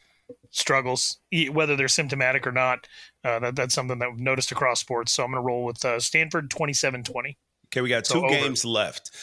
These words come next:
Speaker 2: Uh, Arizona State at Oregon State. Arizona State minus three,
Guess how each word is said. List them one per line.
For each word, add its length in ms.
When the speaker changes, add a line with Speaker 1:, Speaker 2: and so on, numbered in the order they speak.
Speaker 2:
Uh, 260
Arizona 520
State 440
at 320
Oregon 440
State. 440
Arizona 520
State 360
minus 600
three, 400